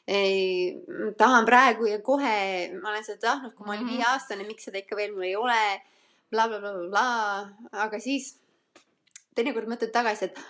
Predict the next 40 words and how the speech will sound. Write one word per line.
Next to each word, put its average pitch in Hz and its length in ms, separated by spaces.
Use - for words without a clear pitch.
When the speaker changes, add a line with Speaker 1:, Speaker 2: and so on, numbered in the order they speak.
Speaker 1:
aga - 160
vaata, 247 180
kui 220 120
ma 220 80
olin, 190 260
äh, 185 200
seitseteist, 208 520
ma 185 60
tahtsin 190 300
ka 190 120
midagi 151 340
täiega 156 300
palju, 156 260
on 147 140
ju. 143 80
Speaker 2:
Jah. 156 160
Speaker 1:
Jumal 208 420
tänatud, 240 540
et 175 160
ma 180 80
seda 180 200
ei 190 100
saanud. 180 600
Speaker 2:
Täpselt. 202 540
Sest 208 160
tegelikult, 277 300
kui 233 100
sa 247 120
hakkad 202 180
vahepeal, 202 400
eh, 180 160
tagantjärgi 185 760
vaatama, 196 600
kuidas 214 280
su 220 80
elu 233 180
on 175 100
läinud, 208 380
eks - 220
ju, 151 100